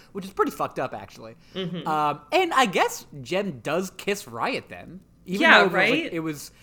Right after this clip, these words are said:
Speaker 1: it was for jokes, but, like, still for reals.
Speaker 2: Yeah.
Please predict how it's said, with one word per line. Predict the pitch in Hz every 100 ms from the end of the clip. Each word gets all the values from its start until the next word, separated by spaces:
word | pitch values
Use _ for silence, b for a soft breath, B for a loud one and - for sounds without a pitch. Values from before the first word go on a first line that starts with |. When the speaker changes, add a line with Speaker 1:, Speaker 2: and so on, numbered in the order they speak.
| b b
Speaker 1:
it | 208
was | 202 202
for | 185
jokes, | 160 175 202 156 -
but, | 165 147
like, | 143
still | - 180 160
for | 139
reals. | 127 160 123 147 - - - - - - -
Speaker 2:
Yeah. | 170 170 165 156 143 143 143 - 180